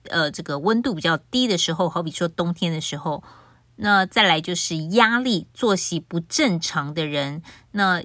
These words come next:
通常呢，呃，自己会有经验说，如果比较累，或者是比较晚睡、休息不够的时候，就会恶化了。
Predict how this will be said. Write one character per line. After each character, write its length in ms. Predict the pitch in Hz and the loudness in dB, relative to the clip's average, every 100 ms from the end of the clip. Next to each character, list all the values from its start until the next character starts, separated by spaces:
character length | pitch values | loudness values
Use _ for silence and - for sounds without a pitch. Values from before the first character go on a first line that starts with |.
| - | -10
通 240 | - 302 311 | -6 -4 -2
常 360 | - 165 165 | 2 2 2
呢， 180 | 175 175 - - - | 0 -2 -4 -12 0
呃， 260 | 185 165 | 2 2
自 220 | 160 - | 0 -4
己 140 | 247 170 | -2 -2
会 180 | 214 180 | 0 0
有 160 | 147 | 0
经 300 | 131 202 202 | -4 -2 0
验 200 | 202 175 | 0 -2
说， 300 | 165 185 170 | -2 0 0
如 140 | 156 208 | 0 0
果 120 | 175 | 0
比 140 | 165 | 0
较 200 | 131 190 | 0 2
累， 440 | 190 254 320 190 - _ | 2 2 2 2 -2 _
或 200 | - 190 | -8 -6
者 100 | 165 | -4
是 160 | 165 175 | -4 -4
比 60 | |
较 160 | 170 165 | 0 0
晚 260 | 165 131 | 0 -2
睡、 420 | 147 - - 214 165 | -4 -4 0 0 0
休 220 | - 233 | -2 -2
息 180 | 208 196 | -2 -4
不 140 | 185 | -4
够 300 | - 381 247 | -2 0 2
的 100 | 185 | 0
时 160 | - 170 | -2 0
候， 240 | 185 165 - | 0 0 -2
就 100 | 175 | -2
会 140 | 175 | 0
恶 200 | - 175 | 0 0
化 220 | - 156 | 4 4
了。 200 | 123 - | 2 -4